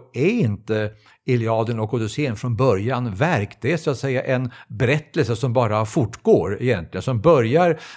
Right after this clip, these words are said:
mitt i ett dramatiskt skeende, in medias res som det heter ibland, mitt i, alltså mitt i handlingen, och som sen bara rullar igång. Och sen så, eh, följer då den odysseiska berättelsen om, om, om, om, om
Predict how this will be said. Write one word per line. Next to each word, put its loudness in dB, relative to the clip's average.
mitt 4
i 4
ett 0
dramatiskt 0
skeende, -2
in -2
medias 0
res -2
som -4
det -6
heter -4
ibland, -6
mitt 2
i, 2
alltså -4
mitt 0
i 2
handlingen, -2
och -4
som 0
sen 2
bara -4
rullar 2
igång. 2
Och -4
sen 0
så, 2
eh, -4
följer 2
då 4
den 0
odysseiska 2
berättelsen -2
om, -4
om, -6
om, -6
om, -4
om 0